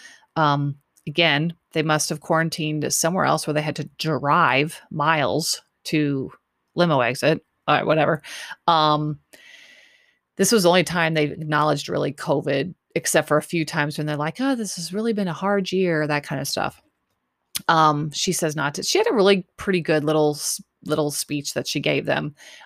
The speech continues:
Um, she said it's not personal if they don't get a rose. It just is that they're not right for her.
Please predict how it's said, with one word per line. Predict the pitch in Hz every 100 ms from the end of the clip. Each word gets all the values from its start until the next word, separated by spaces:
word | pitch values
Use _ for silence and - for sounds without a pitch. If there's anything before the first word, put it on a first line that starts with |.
| -
Um, | 151 143
she | 151 -
said | - 156 143 143
it's | 135 - -
not | 156 143 135 131 - - -
personal | 240 226 - 226 214
if | 208
they | 160
don't | 156 151
get | 139
a |
rose. | 131 151 151 165
It | 151
just | 156 147
is | 143 143
that | 147 -
they're | 147 135
not | 135 -
right | 139 -
for | 156
her. | - 202 202 196 190 185